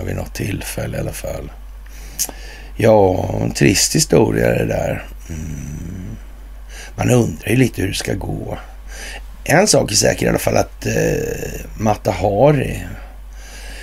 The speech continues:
i form av Linda Staaf, ja, där kommer en F R A-chef nu in i polisiära verksamheten här. Mm. Det är väl inget sådär jättegott betyg till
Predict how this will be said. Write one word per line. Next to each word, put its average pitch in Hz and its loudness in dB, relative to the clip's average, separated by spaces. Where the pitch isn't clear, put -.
i - -2
form 98 6
av 104 2
Linda 98 -2
Staaf, - 2
ja, 95 2
där - 4
kommer 131 8
en 170 8
F 156 6
R 156 8
A-chef - 4
nu 101 -2
in 104 0
i 95 -2
polisiära 104 0
verksamheten - -2
här. 98 -4
Mm. 78 -2
Det 113 2
är 117 6
väl 135 8
inget 107 6
sådär 110 4
jättegott 117 0
betyg 110 0
till - -2